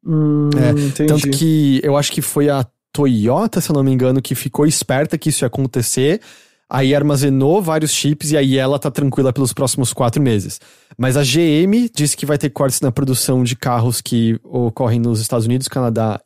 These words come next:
Speaker 2: e México até metade de março, e essa produção já tá afetando Ford, Fiat e Honda. E essa é meio que a grande
Speaker 1: Ô, louco.
Speaker 2: ironia, assim, que tava na matéria, que é,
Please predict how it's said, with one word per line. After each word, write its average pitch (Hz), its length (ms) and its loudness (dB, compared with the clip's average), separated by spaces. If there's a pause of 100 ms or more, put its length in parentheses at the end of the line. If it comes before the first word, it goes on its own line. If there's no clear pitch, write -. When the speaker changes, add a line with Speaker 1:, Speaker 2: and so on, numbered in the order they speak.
Speaker 2:
e 131 80 0
México 131 600 -2
até 143 280 -2
metade 185 360 -2
de 147 80 -4
março, 139 460 -4 (460)
e 139 240 2
essa 147 680 0
produção 147 380 0
já 143 100 0
tá 139 140 -2
afetando 131 760 0 (240)
Ford, 135 480 -2 (160)
Fiat 135 720 -2
e 135 120 0
Honda. 104 440 -2 (400)
E 123 60 0
essa 131 160 0
é - 20 2
meio 143 140 2
que 151 120 -4
a 147 60 2
grande 143 360 2
Speaker 1:
Ô, 151 40 4
louco. 147 120 4
Speaker 2:
ironia, 135 280 2
assim, 110 240 -2
que 107 160 -2
tava 110 320 0
na 110 120 0
matéria, 110 360 0
que 113 140 -4
é, 107 160 -2